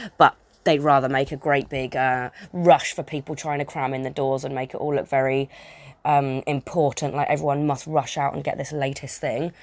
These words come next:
So I think it plays into that a bit as well. And of course,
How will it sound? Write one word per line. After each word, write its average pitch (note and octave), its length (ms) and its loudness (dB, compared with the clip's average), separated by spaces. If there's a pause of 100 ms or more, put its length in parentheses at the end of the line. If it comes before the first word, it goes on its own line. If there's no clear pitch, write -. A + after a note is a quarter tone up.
(260)
So - 140 -4
I D#3+ 80 0
think D3 220 -6
it D3 100 -6
plays C#3+ 320 -2
into C#3 220 -6
that - 160 -4
a - 40 -8
bit - 120 -8
as - 160 -8
well. C3 340 0 (1120)
And B3+ 120 2
of C4 120 -2
course, C#4+ 420 2